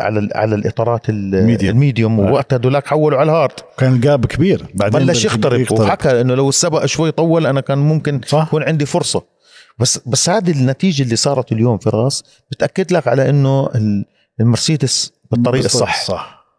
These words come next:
Speaker 1: والمكلارين
Speaker 2: والمكلارين
Speaker 1: بالطريق
Speaker 2: صح.
Speaker 1: الصح.
Speaker 2: والفراري لورا.
Speaker 1: هلا ما تنسى، ما، ما، ما بنعرف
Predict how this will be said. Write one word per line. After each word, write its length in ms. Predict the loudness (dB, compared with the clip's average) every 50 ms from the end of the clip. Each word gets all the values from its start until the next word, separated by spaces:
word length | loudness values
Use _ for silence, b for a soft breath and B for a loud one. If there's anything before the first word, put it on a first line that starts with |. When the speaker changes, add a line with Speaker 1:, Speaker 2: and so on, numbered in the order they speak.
| -2
Speaker 1:
والمكلارين 340 | 0 2 2 4 2 2 2
Speaker 2:
والمكلارين 220 | 2 2 2 2 0
Speaker 1:
بالطريق 280 | 0 0 0 -2 0
Speaker 2:
صح. 20 | 0
Speaker 1:
الصح. 320 | -2 -2 -2 -2 0 0
Speaker 2:
والفراري 360 | 0 2 2 4 4 4 4
لورا. 400 | 4 4 2 2 0 -2 -4 -6 -10 _ -4
Speaker 1:
هلا 180 | -2 0 0 0
ما 140 | 2 2 0
تنسى، 320 | 0 0 -2 0 0 0 0
ما، 100 | 0 0
ما، 160 | 0 2 0 2
ما 140 | 2 2
بنعرف 340 | 2 2 0 0 -2 -2 -2